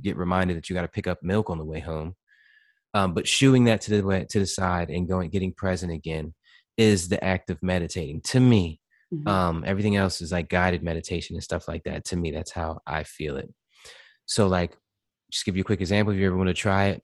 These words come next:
Speaker 1: breathe in for, uh, inhale for four seconds, exhale for five. Always
Speaker 2: Mm-hmm.
Speaker 1: try to exhale longer than you inhale.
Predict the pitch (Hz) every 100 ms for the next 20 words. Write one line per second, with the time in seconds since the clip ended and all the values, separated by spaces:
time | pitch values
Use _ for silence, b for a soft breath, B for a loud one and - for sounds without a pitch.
0 | - 90 107 101 101 98 98 - _ _
1 | - - 98 90 87 87 - _ _ _
2 | - 92 - 117 117 107 104 107 104 104
3 | 95 92 - - 92 - 85 82 - 87
4 | 82 - 78 76 107 - _ _ - -
5 | - 98 - 101 92 92 - 98 90 85
6 | 90 90 87 87 80 87 98 104 113